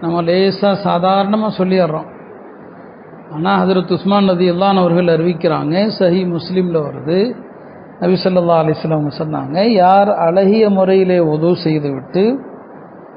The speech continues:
பிறகு இரண்டு ரக்காத் தொழுவாரோ, அந்த இரண்டு ரக்காத்துல தன்னுடைய உள்ளத்தாலும் உடலாலும் முழுமையா அல்லாஹ்வின் பக்கம் கவனம் செலுத்தி தொழுவாரோ,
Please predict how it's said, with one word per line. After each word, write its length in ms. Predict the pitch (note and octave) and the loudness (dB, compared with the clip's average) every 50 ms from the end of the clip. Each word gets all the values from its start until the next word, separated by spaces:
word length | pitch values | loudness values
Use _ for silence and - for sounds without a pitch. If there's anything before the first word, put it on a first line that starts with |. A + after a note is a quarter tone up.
| - - - | -16 -6 -4
பிறகு 360 | F#3 F#3+ G3+ G#3+ G#3 A3+ A#3 | -2 0 2 2 2 2 2
இரண்டு 320 | G#3+ G3+ G3+ G3+ G3+ G3+ | 2 2 2 2 4 4
ரக்காத் 440 | F#3+ F#3 F3 F#3+ G3+ G3 F#3+ F#3+ F3 | 2 2 2 0 0 0 0 0 0
தொழுவாரோ, 580 | - F3+ F3 F3+ F3 F3 E3+ D#3 D3 C#3+ C#3+ - - - - - - - - - - - - - - - - - - - | -2 0 0 2 2 2 2 0 0 -4 -6 -10 -12 -18 -20 -20 -20 -20 -20 -20 -20 -20 -20 -20 -20 -20 -20 -20 -18 -12
அந்த 240 | E3+ E3+ F3+ F3+ G3 | -8 -6 -2 0 2
இரண்டு 340 | F#3+ G3 G#3 A3 A3+ G#3+ G#3+ | 2 2 2 2 4 4 4
ரக்காத்துல 920 | G3+ G3+ G3+ - A3 G#3 G3+ G3 E3 G3 F#3+ G3 G3 G3 G3 G#3 G3+ - - - - - - - - - - - - - - | 4 2 2 2 2 2 2 0 0 0 0 2 2 2 2 0 -2 -6 -12 -16 -18 -20 -20 -20 -20 -20 -20 -20 -20 -12 -6
தன்னுடைய 360 | - F3 F#3 F#3+ F3+ F#3 F#3 | -4 -2 -2 0 0 2 2
உள்ளத்தாலும் 920 | F3+ F3+ F3+ G3 G#3 G3+ F3 - F#3+ F3+ F3 F3 E3+ F3+ F#3 F3+ F3+ F3+ F#3 - - - | 2 2 0 0 0 -2 -2 0 0 0 0 2 2 2 2 2 0 -2 -6 -10 -14 -8
உடலாலும் 800 | E3 E3 F3 F#3 F#3 F#3 F3+ E3+ E3 D#3+ E3 F3 F3+ F3 F3 - - - | -4 -2 0 0 0 2 0 0 0 0 0 -2 -2 -4 -6 -8 -10 -6
முழுமையா 520 | E3 E3+ F#3 G3 G3 G3 G3 G3 G3 G3 F#3+ F3+ | -4 -2 0 0 0 0 0 0 -2 -2 -2 -2
அல்லாஹ்வின் 480 | F3 F3 F#3 F#3+ F#3+ F#3+ F#3 F#3 F3+ E3 | -4 -2 0 0 0 0 0 -2 -2 -4
பக்கம் 400 | E3 D#3+ E3+ - F#3 F#3 F#3 F3 | -4 -4 -4 -4 -4 -2 -2 -2
கவனம் 360 | D#3+ D#3+ E3+ F#3 F#3+ F#3+ F#3 | -2 0 0 0 0 0 -2
செலுத்தி 400 | E3+ - F3+ E3 D#3+ D3 - E3+ | -2 -2 -2 -2 -2 -4 -6 -8
தொழுவாரோ, 840 | D3+ - D3+ D#3 D#3 D#3+ D#3 D#3 D3 C#3+ C#3 D3 F3 G3 A3+ C#4+ | -6 -4 -4 -2 0 0 0 0 0 -2 -2 0 2 2 2 2